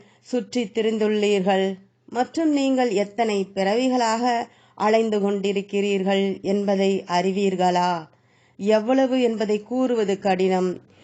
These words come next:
இருப்பினும் அவ்வப்பொழுது சில அனுபவங்கள், இடங்கள் மற்றும் முகங்கள் கடந்த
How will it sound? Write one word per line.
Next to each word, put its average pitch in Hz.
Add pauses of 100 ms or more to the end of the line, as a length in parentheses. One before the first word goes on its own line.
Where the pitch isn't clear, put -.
(140)
இருப்பினும் 302
அவ்வப்பொழுது 240
சில 233
அனுபவங்கள், 240
இடங்கள் 226
மற்றும் 196
முகங்கள் 226 (460)
கடந்த 262